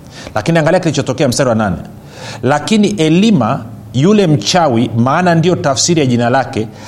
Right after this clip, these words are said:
akashindana nao, akitaka kumtia yule liwali moyo wa kuiacha ile imani.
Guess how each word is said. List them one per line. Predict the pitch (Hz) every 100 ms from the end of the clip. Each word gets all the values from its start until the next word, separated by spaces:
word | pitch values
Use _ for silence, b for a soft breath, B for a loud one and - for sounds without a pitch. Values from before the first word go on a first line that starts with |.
| B
akashindana | 131 131 139 - 151 139 139 139
nao, | 147 175 143 120 131 B B -
akitaka | 123 131 139 139 185 170
kumtia | - 135 135 -
yule | 170 165 156
liwali | 135 143 160 143
moyo | 127 156 196 185 139 156
wa | 127
kuiacha | 123 - 131 135 151 151
ile | 135 120
imani. | 113 104